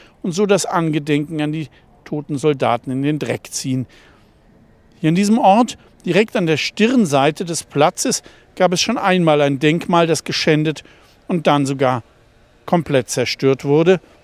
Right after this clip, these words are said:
das Gustav Stresemann-Denkmal.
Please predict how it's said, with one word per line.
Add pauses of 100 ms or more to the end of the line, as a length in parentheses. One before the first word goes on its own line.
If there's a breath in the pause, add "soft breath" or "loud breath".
(320 soft breath)
das
Gustav (420)
Stresemann-Denkmal.